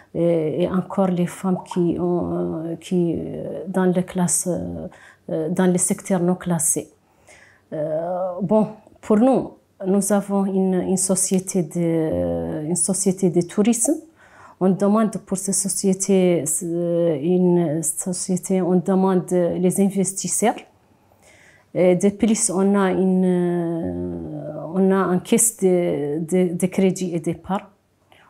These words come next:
On demande le financement encore. Et de plus, euh,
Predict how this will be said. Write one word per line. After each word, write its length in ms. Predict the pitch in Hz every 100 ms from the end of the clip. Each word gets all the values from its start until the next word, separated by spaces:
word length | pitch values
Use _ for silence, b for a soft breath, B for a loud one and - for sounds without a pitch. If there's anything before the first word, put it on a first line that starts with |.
| -
On 60 | 170
demande 400 | 156 175 175 160
le 100 | 156
financement 720 | - 170 170 151 - 170 160
encore. 360 | 170 - - - - _ b b b b b b b
Et 520 | 175 180 180 170 190
de 120 | 185 202
plus, 500 | 202 254 254 - 208
euh, 1200 | 185 180 175 175 175 160 151 143 143 143 135